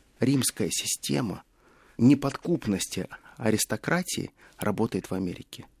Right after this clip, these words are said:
И получается так, что американцы создают иллюзию, что они равны все перед законом.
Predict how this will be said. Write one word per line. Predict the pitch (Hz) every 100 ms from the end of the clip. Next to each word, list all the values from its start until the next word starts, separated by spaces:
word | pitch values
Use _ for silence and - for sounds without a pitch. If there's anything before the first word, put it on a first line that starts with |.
| _ _ -
И |
получается | - 110 113 123 107 -
так, | - 170 - - _ -
что | - -
американцы | 113 113 117 185 185 - -
создают | - 90 101 120 -
иллюзию, | - 120 120 113 90 - - - _ - - _ _
что | - - 113 101 92 _ _ _ _ _ _ -
они | 107 110 123 156 160 _
равны | - 104 107 110 117 101
все | - - 107
перед | - 90
законом. | - - - - -